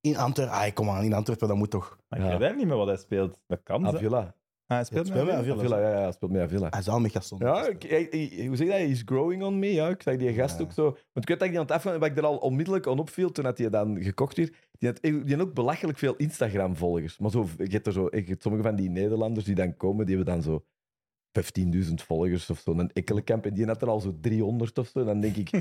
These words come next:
Speaker 2: <laughs>
Speaker 3: "Maar waar komen die?" Dus je moet toch ergens op een planeet een held geweest
Speaker 1: Ja.
Speaker 3: zijn of zo. Zo, eh, dus
Speaker 2: Het gaat
Speaker 3: ik
Speaker 2: daar wel snel.
Speaker 1: Argentijnen
Speaker 3: Ja.
Speaker 1: zijn ook wel voetbalzot,
Speaker 3: Ja, ja.
Speaker 1: hè, dus
Speaker 2: Voilà.
Speaker 3: Dus ik heb ook wel de indruk dat die gast wel wat,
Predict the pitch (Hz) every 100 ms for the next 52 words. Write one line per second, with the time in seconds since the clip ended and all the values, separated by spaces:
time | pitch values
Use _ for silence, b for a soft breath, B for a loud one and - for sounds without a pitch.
0 | - 151 143 190 - - 156 190 139 120
1 | 117 123 135 165 151 - 165 175 170 -
2 | 139 123 117 127 104 110 143 - - 120
3 | 95 85 135 - - 95 120 - 147 139
4 | 170 165 - 139 123 - B B B -
5 | 110 107 107 104 95 85 101 120 113 123
6 | 139 - 120 107 92 135 147 123 180 160
7 | 170 165 110 117 143 185 185 185 160 113
8 | - - 107 98 151 175 185 254 190 160
9 | 220 233 190 139 104 135 175 - 170 131
10 | 120